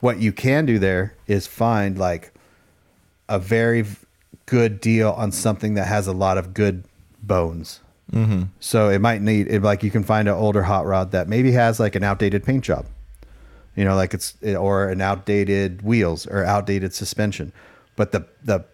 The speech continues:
Speaker 1: or an outdated motor, but the bones are still there, s-, instead of starting with some kind of just, like, stock rusty,
Speaker 2: Oh.
Speaker 1: stock rusty vehicle. So you have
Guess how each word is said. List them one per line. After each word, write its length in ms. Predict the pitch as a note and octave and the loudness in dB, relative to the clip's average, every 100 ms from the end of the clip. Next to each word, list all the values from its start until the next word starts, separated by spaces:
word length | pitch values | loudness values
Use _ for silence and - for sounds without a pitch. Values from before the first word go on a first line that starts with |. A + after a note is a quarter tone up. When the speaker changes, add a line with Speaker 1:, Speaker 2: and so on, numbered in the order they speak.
| _ | _
Speaker 1:
or 100 | G2+ | 0
an 80 | F#2+ | 2
outdated 420 | F#2+ - G#2 F#2+ | 0 2 2 2
motor, 360 | G2 G#2 F2+ | 2 2 0
but 160 | E2+ G2+ | -2 -4
the 80 | G2 | -4
bones 360 | - A2 A#2 | 0 2 2
are 60 | G2 | -2
still 320 | E2+ - G2 | -4 0 0
there, 240 | F#2+ G#2 F2+ | 2 0 0
s-, 140 | - - | -6 -8
instead 340 | G#2 - A2 | -8 -2 -2
of 80 | F#2+ | -2
starting 320 | - G2 F#2+ | -2 0 0
with 120 | F#2 | -4
some 280 | - G#2 F#2 | -4 -4 -4
kind 260 | - F#2+ F2+ | -4 -4 -2
of 60 | |
just, 200 | F2+ F#2+ | -6 -6
like, 160 | F2 E2+ | -6 -8
stock 540 | - - F#2+ F2 - - - - _ - | -12 -2 0 0 -4 -20 -20 -20 _ -8
rusty, 680 | G2 G2 - - G#2 F#2+ F2+ _ - - | 0 0 0 -4 -2 -2 -6 _ -10 -6
Speaker 2:
Oh. 240 | F2+ F#2 F2+ _ G2 - - _ - | -4 -4 -6 _ -20 -18 -20 _ -20
Speaker 1:
stock 360 | - G#2 F#2 | -2 0 0
rusty 260 | G#2 F#2 F2+ | -2 -4 -6
vehicle. 420 | F2+ F#2 F2 E2 | -2 -4 -4 -8
So 160 | E2 G2+ | -6 -4
you 180 | G#2 A#2 | 0 2
have 400 | B2 A2+ F#2+ | 2 2 -4